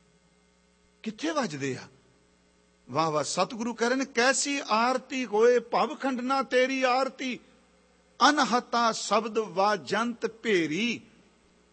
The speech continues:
ਵਾਜੰਤ ਭੇਰੀ, ਵਜੰਤ ਨਹੀਂ, ਵਾਜੰਤ ਭੇਰੀ।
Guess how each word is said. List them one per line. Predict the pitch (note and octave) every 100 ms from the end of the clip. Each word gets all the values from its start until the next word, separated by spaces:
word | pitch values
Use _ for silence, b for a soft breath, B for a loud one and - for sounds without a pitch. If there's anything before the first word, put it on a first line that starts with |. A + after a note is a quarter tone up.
| -
ਵਾਜੰਤ | A2+ D#3+ G#3 B3 G#3+ A#3 A#3
ਭੇਰੀ, | G#3+ A3 F3 F3+
ਵਜੰਤ | E3 F3+ F#3+ G3+
ਨਹੀਂ, | G3 F#3+
ਵਾਜੰਤ | C3+ C3 G3+ B3+ A3 A3 A3+
ਭੇਰੀ। | G#3+ F#3+ D#3+